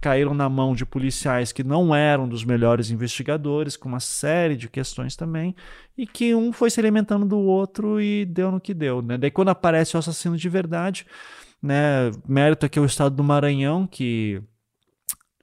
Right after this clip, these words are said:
liberou os presos de casos anteriores, né, inclusive pessoas que foram acusadas, foram, é, condenadas em júri, e que admitiu o erro, ah,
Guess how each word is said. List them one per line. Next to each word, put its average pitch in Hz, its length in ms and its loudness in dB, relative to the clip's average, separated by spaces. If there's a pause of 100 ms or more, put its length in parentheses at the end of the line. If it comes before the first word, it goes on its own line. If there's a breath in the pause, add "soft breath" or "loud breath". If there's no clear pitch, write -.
(220)
liberou 127 420 4
os 165 140 4
presos 135 320 2
de 117 80 -6
casos 120 300 -2
anteriores, 117 580 0
né, 123 60 -2
inclusive 117 340 -4
pessoas 131 260 -8
que - 80 -18
foram 127 200 -6
acusadas, 117 920 -4
foram, 113 400 0 (240)
é, 92 320 -2
condenadas 120 640 0
em 117 80 0
júri, 123 360 -4 (460 soft breath)
e 127 80 -4
que 135 160 -2
admitiu 147 640 0
o 143 80 2
erro, 143 240 0 (540 soft breath)
ah, 117 760 -2